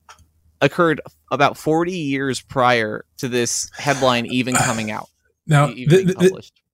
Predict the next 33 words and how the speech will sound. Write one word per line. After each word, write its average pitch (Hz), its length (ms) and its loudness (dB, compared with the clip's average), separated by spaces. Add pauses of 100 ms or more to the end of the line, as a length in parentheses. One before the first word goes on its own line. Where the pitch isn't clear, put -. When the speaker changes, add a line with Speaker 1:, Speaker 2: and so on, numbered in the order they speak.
Speaker 2:
this 165 240 4
is 143 100 2
beautiful 151 440 -2
'cause 104 140 -4
a 120 60 4
lot 143 140 6
of 135 140 2
times 117 400 -4
newspapers 120 600 2
in 110 100 2
the - 80 2
nineteen 104 260 -2
thirties 98 340 0
about 101 220 0
baseball 107 340 2
games, 95 460 -2
those 147 340 4
in 143 60 4
themselves 135 500 4
can 104 220 0 (240)
kinda 120 260 0
be 110 180 2
unreliable, 104 680 0 (380)
uh, 101 180 4
for 120 120 0
a - 20 0
Speaker 1:
Exactly. - 20 -
Speaker 2:
variety 175 380 6
of 110 100 2
reasons. 110 420 4 (100)
So - 200 4
to 151 100 4
have 170 320 0